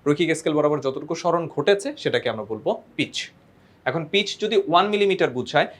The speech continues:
এর মানে হচ্ছে একটা পূর্ণ ঘূর্ণনে সরণ ঘটেছে ওয়ান মিলিমিটার। স্ক্রু গজের পিচ ওয়ান মিলিমিটার বলতে কি বোঝায়? ওই যে একটা পূর্ণ ঘূর্ণনে রৈখিক স্কেল বরাবর এক মিলিমিটার সরণ ঘটে।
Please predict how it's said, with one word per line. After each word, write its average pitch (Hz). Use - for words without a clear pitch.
এর 147
মানে 143
হচ্ছে 147
একটা 160
পূর্ণ 147
ঘূর্ণনে 127
সরণ 123
ঘটেছে 113
ওয়ান 107
মিলিমিটার। 95
স্ক্রু 202
গজের 208
পিচ 196
ওয়ান 185
মিলিমিটার 185
বলতে 170
কি 165
বোঝায়? 156
ওই 151
যে 143
একটা -
পূর্ণ 160
ঘূর্ণনে 151
রৈখিক 127
স্কেল 123
বরাবর 117
এক 175
মিলিমিটার 101
সরণ 107
ঘটে। 101